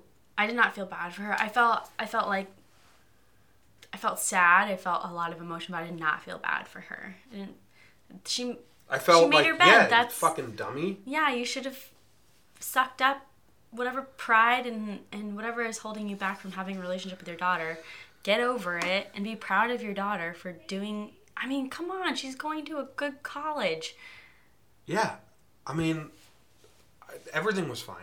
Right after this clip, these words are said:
Speaker 2: That was so, I didn't feel bad for her at all. I felt like, like, like, like, happy that she was realizing it.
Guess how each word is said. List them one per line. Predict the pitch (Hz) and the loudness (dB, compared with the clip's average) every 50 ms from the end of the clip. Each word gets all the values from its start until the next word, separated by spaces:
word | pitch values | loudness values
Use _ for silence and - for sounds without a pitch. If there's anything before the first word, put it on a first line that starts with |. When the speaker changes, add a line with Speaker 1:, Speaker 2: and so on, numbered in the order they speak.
| - - | -16 -2
Speaker 2:
That | - 147 | 2 2
was | 185 - - | 4 4 4
so, | - 175 165 165 170 165 147 - - | 4 6 6 6 6 6 0 -2 0
I | 120 135 139 | 0 0 2
didn't | 147 151 147 | 0 -4 -4
feel | - 147 139 127 | -4 -4 -2 0
bad | 127 123 120 | 0 -2 -2
for | 123 120 | -2 -4
her | 113 131 | -2 0
at | 127 | 0
all. | - | -2
I | - - | -2 -4
felt | - 113 98 90 | -6 -8 -8 -6
like, | 104 101 101 95 - - _ _ _ _ _ _ _ _ _ _ _ _ _ _ _ _ _ _ _ _ _ _ _ _ _ _ _ _ _ _ _ _ _ _ - | -8 -10 -10 -12 -14 -20 _ _ _ _ _ _ _ _ _ _ _ _ _ _ _ _ _ _ _ _ _ _ _ _ _ _ _ _ _ _ _ _ _ _ -20
like, | 107 101 101 _ _ - | -20 -20 -20 _ _ -10
like, | 110 107 104 - - 120 - - | -10 -10 -10 -12 -18 -20 -14 -12
like, | 117 117 - | -10 -10 -8
happy | - - - 131 123 - 110 98 | -8 -2 0 2 0 0 -2 -10
that | 92 95 - - | -12 -10 -4 -4
she | - - 110 104 | -4 -4 -4 -8
was | 98 95 95 | -12 -12 -12
realizing | 101 107 104 98 95 92 92 - 98 | -12 -10 -10 -8 -8 -10 -10 -12 -14
it. | 95 | -16